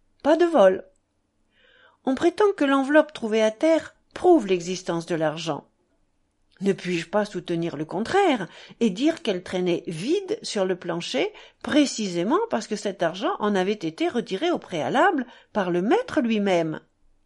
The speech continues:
Mais dans ce cas, où est passé l'argent ? On ne l'a pas retrouvé lors de la perquisition. D'abord, on en a retrouvé une partie dans sa cassette.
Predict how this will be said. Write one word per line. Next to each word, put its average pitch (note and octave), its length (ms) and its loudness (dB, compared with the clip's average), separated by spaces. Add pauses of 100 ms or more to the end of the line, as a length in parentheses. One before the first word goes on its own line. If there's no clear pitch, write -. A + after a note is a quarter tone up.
(1000)
Mais D3 260 -4
dans C3+ 120 -12
ce - 140 -10
cas, C#3 340 -2 (200)
où G3+ 160 4
est F3 80 4
passé E3 320 -6
l'argent ? E3+ 560 -2 (220)
On G#3 120 2
ne G3+ 100 2
l'a F#3+ 160 4
pas F#3 160 -2
retrouvé A#3+ 520 -2
lors D4+ 180 0
de A#3+ 100 -2
la A3 120 0
perquisition. G3+ 960 -6 (1200)
D'abord, G3 640 -2 (260)
on F#3+ 180 4
en D3+ 160 0
a A3+ 80 2
retrouvé E3 460 -4
une D#3 160 -4
partie B3+ 400 -4
dans E3+ 100 -8
sa - 180 -10
cassette. - 600 -6